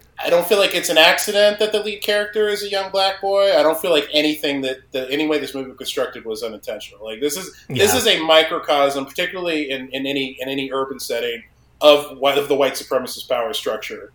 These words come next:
Speaker 1: and what it does to people and fighting back against that. And there's just no
Speaker 2: Yeah.
Speaker 1: way that any of that was unintentional.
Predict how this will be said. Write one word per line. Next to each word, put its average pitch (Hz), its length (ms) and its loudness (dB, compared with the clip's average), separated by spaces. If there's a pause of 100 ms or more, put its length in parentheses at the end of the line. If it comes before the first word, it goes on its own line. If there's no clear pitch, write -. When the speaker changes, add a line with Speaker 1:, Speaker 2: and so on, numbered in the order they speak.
Speaker 1:
and 123 180 -6
what 131 140 2
it 110 100 -6
does 120 280 -6
to - 60 -20
people 113 320 -12
and 104 100 -14
fighting 107 260 -8
back 104 320 -10
against - 280 -14
that. - 240 -14
And 127 80 -12
there's 143 140 0
just 160 200 -8
no 139 40 -2 (140)
Speaker 2:
Yeah. 151 80 6
Speaker 1:
way 131 260 -2
that 120 260 -6
any 123 140 -6
of 113 80 -10
that 110 160 -8
was 104 100 -14
unintentional. - 580 -20